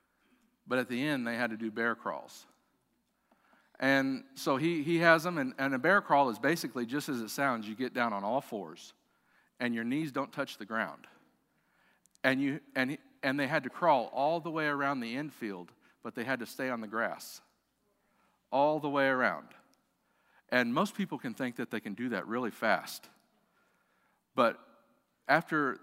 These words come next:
they reached first base, from then on, you're going on burn. And so that he had 'em, he had 'em out there, and they're doing these things, and, and, you know, you have the, the, the more fit ones, you know,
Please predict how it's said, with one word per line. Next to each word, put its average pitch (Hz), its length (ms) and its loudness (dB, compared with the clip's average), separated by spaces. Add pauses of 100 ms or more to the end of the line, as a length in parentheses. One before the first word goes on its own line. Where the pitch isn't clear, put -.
they 127 400 0
reached 131 440 -4
first - 380 -4
base, 120 520 -2 (880)
from 131 340 -2
then 165 220 2
on, 113 400 4 (920)
you're 156 200 0
going 135 360 2
on 107 180 -4
burn. 107 380 2 (1500)
And 156 160 0
so 160 180 2
that 175 140 2
he 180 160 0
had 180 240 6
'em, 165 100 0
he 170 160 0
had 180 200 8
'em 156 120 2
out 156 200 4
there, 147 160 4
and 147 100 0
they're 156 100 0
doing 151 300 0
these 147 180 -4
things, 147 420 -2
and, 113 160 -8 (320)
and, 135 400 0
you 147 140 -2
know, 143 160 2
you 151 160 -2
have 156 240 6
the, 131 300 0
the, 123 340 -2 (100)
the 120 200 -2 (200)
more 147 320 -2
fit - 340 -2
ones, 139 400 -6 (380)
you 131 140 -2
know, 123 300 0